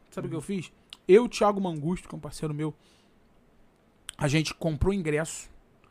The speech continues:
Speaker 1: aqui no Rio, fez prova, uma e quinze da tarde a gente pegou o ônibus, chegou em São Paulo sete horas da noite,
Speaker 2: Foi.
Speaker 1: o jogo era nove e quarenta e cinco, nós assis-, assistimos o jogo,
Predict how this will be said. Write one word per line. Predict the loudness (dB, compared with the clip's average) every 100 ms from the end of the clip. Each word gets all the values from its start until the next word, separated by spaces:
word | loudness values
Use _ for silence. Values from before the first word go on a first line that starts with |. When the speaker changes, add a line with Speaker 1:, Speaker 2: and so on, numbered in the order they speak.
| _
Speaker 1:
aqui | -2 -2 -2
no | -4 -4
Rio, | -4 -8 -12 -20 -20 _ _ _ _ _ -20 _ _
fez | -4 4 4 4
prova, | 0 -2 -2 -8 -16 _ -20 -20 _ 0
uma | 2 2
e |
quinze | 0 -2 -2 0
da | -2
tarde | 0 -2
a | -2
gente |
pegou | 0 0 4 4
o |
ônibus, | 4 2 0 -6 -12 -16 -20 -16 -12 -10 -10 -14 -18 -20 -20 -20 _ _ -8
chegou | 2 4 4
em | 0
São | -2 -2
Paulo | 0 0 0
sete | -4 0 0 0 4
horas | 4 4
da | 0
noite, | 0 -2 -4 -8 -16
Speaker 2:
Foi. | -18 -18 -6
Speaker 1:
o | -2
jogo | 6 8 8
era | 4
nove | 6 4 4
e |
quarenta | 2 2 2 -2
e |
cinco, | -4 -6 -4
nós | -2 -2 0
assis-, | -2 -2
assistimos | -6 -6 -4 -2 -2
o |
jogo, | -2 -2 -4